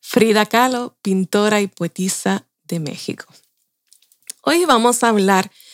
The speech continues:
sobre la comunicación femenina. Quiero compartir contigo un tesoro que encontré,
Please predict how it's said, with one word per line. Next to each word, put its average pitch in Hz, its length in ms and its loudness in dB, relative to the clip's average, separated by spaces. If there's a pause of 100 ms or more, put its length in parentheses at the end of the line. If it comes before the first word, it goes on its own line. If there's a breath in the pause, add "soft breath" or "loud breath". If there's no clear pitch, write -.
(280 loud breath)
sobre 214 400 2
la 196 140 2
comunicación 190 1000 -2
femenina. 160 720 -2 (540 loud breath)
Quiero 247 300 2
compartir 220 520 0
contigo 202 460 2
un 180 220 0
tesoro 202 640 0
que 190 80 0
encontré, 180 920 0